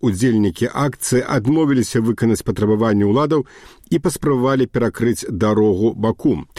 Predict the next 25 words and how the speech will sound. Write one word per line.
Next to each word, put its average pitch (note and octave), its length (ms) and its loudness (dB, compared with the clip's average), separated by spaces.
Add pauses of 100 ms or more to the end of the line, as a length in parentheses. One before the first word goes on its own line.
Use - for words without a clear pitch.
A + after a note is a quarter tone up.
(1000)
Дыслакаваныя E3+ 680 2
ў C#3 100 2
горадзе C#3 320 2
вайскоўцы C#3 560 0
ўжылі C3+ 380 2
супраць C3 420 -2
пратэстоўцаў B2 720 0
вадамёты A#2 640 2
і B2+ 240 0
слезацечны G#2+ 840 0
газ. B2 340 -2 (480)
У A2+ 80 0
горадзе C3 400 0
ўзмоцненыя B2 800 0
меры A#2 280 2
бяспекі A#2+ 680 0
на A2 80 2
дарогах, C3+ 500 2
якія A#2+ 320 0
вядуць A2 400 -2
да A2 240 0
Губы, G#2 560 2
устаноўлены B2+ 720 0
паліцэйскія A2+ 640 0
пасты. - 560 0